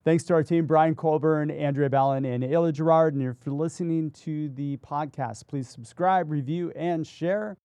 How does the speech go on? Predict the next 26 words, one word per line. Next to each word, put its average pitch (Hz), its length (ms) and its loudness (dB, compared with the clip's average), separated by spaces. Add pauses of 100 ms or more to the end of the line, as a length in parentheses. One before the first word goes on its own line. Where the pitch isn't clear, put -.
After 156 240 2
all, 147 140 6
this 147 240 2
show's 143 300 0
for - 120 -6
you, 160 240 0
and 175 100 0
we 160 120 0
wanna 156 180 -2
continue 147 460 -4
to 143 100 -4
bring 143 180 -4
you 143 140 -2
valuable 131 380 -2
content 131 560 -4
week 131 200 -8
after 127 300 -2
week 156 280 -6
that 135 60 -8
you 123 60 -10
can 123 140 -6
plug 135 180 -4
into 131 160 -4
your 123 100 -6
business 117 360 -8
today. 113 260 -10